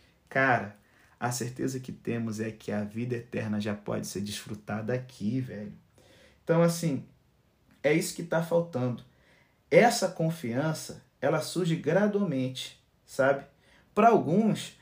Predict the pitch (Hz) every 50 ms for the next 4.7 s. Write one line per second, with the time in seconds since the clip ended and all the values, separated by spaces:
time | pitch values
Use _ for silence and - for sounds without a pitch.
0 | _ _ _ - 139 165 190 190 180 175 170 - - 165 135 139 147 165 185 -
1 | - - 147 165 190 202 - - 196 185 170 - - - 180 233 254 226 175 143
2 | 147 151 156 156 147 143 143 147 147 147 - - 135 127 127 - 131 127 120 113
3 | 107 - - - 110 107 104 104 - _ _ _ _ _ _ _ _ _ _ _
4 | _ - - - 143 143 147 - - - - 151 139 135